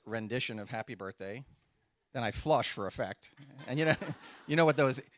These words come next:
airplane toilets sound like. <laughs> Uh, and I run back to my seat just as the plane is leaving the ground, and date night lives on. So, <laughs> so it was very, very, um,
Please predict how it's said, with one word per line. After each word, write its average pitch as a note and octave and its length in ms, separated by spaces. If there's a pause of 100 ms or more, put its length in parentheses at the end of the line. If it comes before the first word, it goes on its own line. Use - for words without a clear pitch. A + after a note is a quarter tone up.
(300)
airplane B2+ 640
toilets C3+ 360
sound G#2+ 260
like. G#2 200 (400)
<laughs> D#3 80 (580)
Uh, C3+ 340
and C#3+ 120
I C3 60
run E3 220
back D#3+ 220
to E3 40
my C#3+ 140
seat B2+ 280
just C#3+ 480 (360)
as A#2 300
the A#2 120
plane A2+ 600
is G2 220
leaving F#2+ 320
the F2+ 80
ground, E2 520 (400)
and G2 180
date A#2 240
night G2+ 280
lives F#2+ 280
on. F2 380 (120)
So, A2+ 360
<laughs> - 760
so C3+ 100
it - 20
was B2 100
very, C#3 260
very, B2+ 460
um, G#2 340